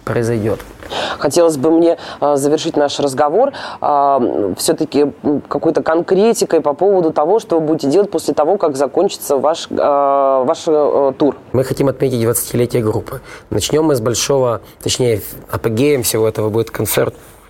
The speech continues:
Speaker 1: э, на Национальном олимпийском стадионе в Киеве.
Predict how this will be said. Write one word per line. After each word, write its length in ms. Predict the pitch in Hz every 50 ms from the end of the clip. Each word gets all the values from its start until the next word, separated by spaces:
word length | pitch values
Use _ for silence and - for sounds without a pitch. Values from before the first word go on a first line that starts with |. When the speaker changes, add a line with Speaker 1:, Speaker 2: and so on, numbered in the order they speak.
| - - - - - - - - -
Speaker 1:
э, 680 | 131 135 147 127 113 110 107 107 104 104 104 107 104
на 160 | 104 110 113
Национальном 800 | 113 113 110 - - 120 120 123 123 120 110 110 107 110 107 101 - - - _ _ _
олимпийском 540 | - - 117 117 113 - 127 113 - - 113
стадионе 400 | 107 - - 110 110 110 107 104
в 80 | 98 -
Киеве. 440 | - - 147 170 165 127 107 101